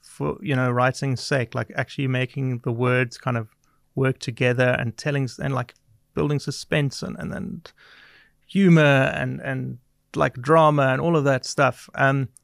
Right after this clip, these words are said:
I actually felt with the novels, like, the, the w-, the area where I lacked was,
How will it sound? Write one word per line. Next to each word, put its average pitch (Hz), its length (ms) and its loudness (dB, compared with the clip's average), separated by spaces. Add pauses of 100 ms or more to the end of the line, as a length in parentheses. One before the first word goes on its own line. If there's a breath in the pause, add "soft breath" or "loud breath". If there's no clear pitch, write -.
(2000)
I 160 140 2
actually 202 300 -2
felt 196 460 0 (1300)
with 156 160 -4
the 165 100 2
novels, 151 560 4
like, 147 180 2
the, 156 140 0
the - 140 -4
w-, 147 180 -2
the 156 240 -2
area 170 300 4
where 147 160 4
I 139 80 2
lacked 139 500 0
was, 135 260 -2